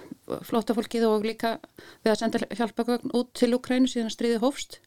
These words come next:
Þannig að maður vissi svona ýmsu sem þu-, þurfti. Og þá settum við í gang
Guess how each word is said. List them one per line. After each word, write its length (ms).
Þannig 220
að 80
maður 400
vissi 240
svona 300
ýmsu 260
sem 160
þu-, 400
þurfti. 380
Og 380
þá 300
settum 320
við 100
í 20
gang 420